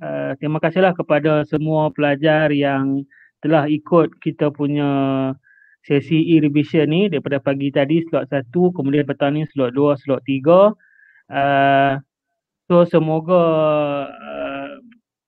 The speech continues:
awak semua dapat, uh, menjawab exam nanti dengan cemerlang lah, dapat keputusan yang baik. Dan, uh,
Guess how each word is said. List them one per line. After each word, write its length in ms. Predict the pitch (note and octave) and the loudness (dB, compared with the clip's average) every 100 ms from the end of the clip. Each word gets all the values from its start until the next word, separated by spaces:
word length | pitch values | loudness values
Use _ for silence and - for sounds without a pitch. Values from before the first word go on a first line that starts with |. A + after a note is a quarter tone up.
| _ _ _ _ | _ _ _ _
awak 240 | D#3 D#3+ D3+ | 0 0 2
semua 300 | D#3+ E3 D#3 | 2 2 2
dapat, 480 | D3+ - E3+ D3 - _ | 0 2 0 0 -6 _
uh, 160 | E3 D3+ - | -4 -4 -8
menjawab 480 | D3 C#3+ C#3+ D#3+ B2+ | -8 -2 2 4 2
exam 400 | C#3+ C#3+ D#3+ D3+ | -2 -2 0 0
nanti 400 | D3 C#3 F3 F3+ | -4 -2 0 0
dengan 800 | D#3 D3 C#3+ C#3 C#3 C3+ C3+ C3+ C3 | 0 -2 -4 -4 -4 -4 -6 -8 -6
cemerlang 480 | C#3+ D3 D#3+ D#3+ F#3+ | -4 0 0 2 0
lah, 80 | F3+ _ | -2 _
dapat 320 | C3+ C3 C3+ | -12 -6 -6
keputusan 400 | B2+ C3+ D3+ C#3 C#3 | -4 -6 -2 -2 -2
yang 80 | C#3 | 0
baik. 400 | D#3 F3+ G3 - _ _ _ _ _ | 2 2 0 -4 _ _ _ _ _
Dan, 400 | C#3 C#3 C#3 C#3 | -2 0 2 0
uh, 560 | C#3 C3+ C3+ C3 C3+ C3+ | -2 -4 -4 -4 -4 -6